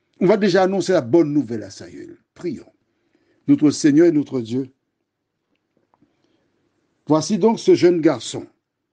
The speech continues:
qui connaît son Dieu. Ce jeune garçon qui sait que Dieu est avec son peuple. Il parle avec une fougue,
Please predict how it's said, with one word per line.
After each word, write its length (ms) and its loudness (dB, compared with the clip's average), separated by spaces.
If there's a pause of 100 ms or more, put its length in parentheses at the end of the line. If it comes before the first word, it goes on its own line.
(720)
qui 160 -2
connaît 300 2
son 160 -10
Dieu. 320 -16 (1160)
Ce 120 -2
jeune 220 4
garçon 480 0
qui 160 -8
sait 220 -4
que 140 4
Dieu 520 -6
est 100 4
avec 300 0
son 160 -6
peuple. 420 -2 (4000)
Il 200 2
parle 560 0
avec 400 -4
une 140 -8
fougue, 480 -6